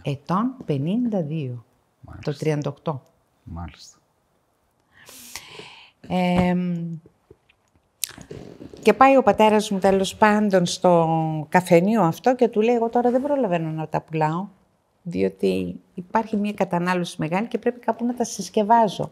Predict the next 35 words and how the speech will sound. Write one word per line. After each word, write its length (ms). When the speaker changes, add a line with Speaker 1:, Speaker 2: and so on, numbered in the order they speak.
Speaker 2:
Η 60
γιαγιά 280
σου 140
πρόλαβε 500
να 160
δει 200
ότι 200
είχε 160
αρχίσει 240
να 80
μεγαλώνει; 760
Speaker 1:
Δεν 320
νομίζω, 600
δεν 220
είμαι 180
πολύ 260
βεβαία 300
Speaker 2:
Ναι, 60
Speaker 1:
γι' 120
αυτό. 280
Speaker 2:
ναι. 160
Speaker 1:
Αλλά 220
τέλος 320
πάντων, 260
το 80
αποτέλεσμα 580
της 160
όλης 280
ιστορίας 640
είναι 240
ότι 280
τότε 540
ξεκίνησαν 760
και 140
μπαίνανε 600